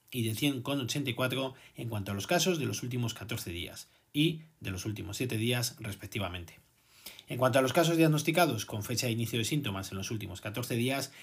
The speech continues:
han sido de veintidós mil quinientos siete, con una incidencia acumulada de cuarenta y siete con ochenta y seis. En cuanto a los casos diagnosticados con fecha de inicio de síntomas en los últimos siete días, han sido de cinco mil cuatrocientos cinco y la incidencia acumulada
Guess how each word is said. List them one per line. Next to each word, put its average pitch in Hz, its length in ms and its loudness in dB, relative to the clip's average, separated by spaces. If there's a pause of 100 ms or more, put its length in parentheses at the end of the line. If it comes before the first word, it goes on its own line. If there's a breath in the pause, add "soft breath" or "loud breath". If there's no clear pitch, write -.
(140 loud breath)
han 160 140 2
sido 165 260 6
de 135 100 4
veintidós 123 420 0
mil 202 200 4
quinientos 139 460 0
siete, - 380 0 (300 soft breath)
con 127 160 2
una 147 100 6
incidencia 143 380 2
acumulada 127 420 4
de 117 140 0
cuarenta 107 420 0
y 110 40 -2
siete 160 280 0
con 151 160 2
ochenta 98 300 -2
y 85 40 -4
seis. - 360 -6 (480 loud breath)
En 123 100 -4
cuanto 104 220 -2
a - 20 0
los 104 140 -4
casos 127 280 2
diagnosticados 120 680 0
con 123 160 -2
fecha 160 220 2
de 151 60 6
inicio 147 260 2
de 139 40 2
síntomas 113 480 -2
en 98 60 -6
los 95 160 -8
últimos 92 320 -10
siete 117 180 -2
días, 135 400 2 (240 loud breath)
han 143 140 0
sido 147 180 6
de 123 100 2
cinco 113 260 -2
mil 170 120 4
cuatrocientos 151 720 0
cinco - 580 -4 (340 soft breath)
y 110 80 -2
la 107 120 0
incidencia 135 460 0
acumulada 135 640 0